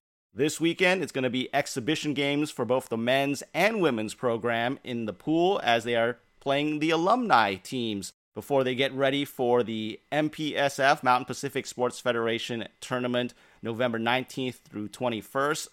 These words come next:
up at Stanford. And then the N C A A tournament will take place at U C L A December fourth and fifth. So, Seamus,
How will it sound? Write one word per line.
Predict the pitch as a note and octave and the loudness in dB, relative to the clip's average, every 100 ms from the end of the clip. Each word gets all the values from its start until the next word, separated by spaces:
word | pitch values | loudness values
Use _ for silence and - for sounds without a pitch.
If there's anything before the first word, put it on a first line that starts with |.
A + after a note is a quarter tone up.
| - | -4
up | G#2+ - | -6 -4
at | G2 - | -8 -8
Stanford. | - D#3+ E3 - E3 E3 D3+ - _ | -6 -2 -2 0 4 4 0 -12 _
And | - A#2+ | -6 0
then | C3 C3 B2+ | 4 4 2
the | A#2 A#2 | -2 -2
N | C#3 | -2
C | - C3+ | -2 0
A | B2 B2 E3 E3+ | 2 4 4 4
A | |
tournament | - C3+ B2 B2 A#2+ | 0 -2 0 0 -2
will | G#2 A2 | -4 -6
take | A#2+ A#2 - | -6 -6 -4
place | B2 A2+ A2 - - | 0 2 0 -4 -4
at | A#2+ A#2+ | -4 -4
U | B2 C#3 | -8 -8
C | - B2+ | -4 -2
L | A#2 D3+ | 2 4
A | D#3 C3 | 4 2
December | A2 - A#2+ A2 | -2 -6 -6 -6
fourth | G2+ - B2 A#2+ - - | -8 -2 0 0 -4 -14
and | A2 G2+ G2 | -8 -6 -6
fifth. | F2+ - D#3 D#3 - _ _ _ | -10 -2 0 0 -2 _ _ _
So, | - - D3+ C3+ B2 A2+ - _ _ - | -10 4 6 6 6 2 -4 _ _ 0
Seamus, | D3+ E3 G3 - - | 2 4 2 0 -8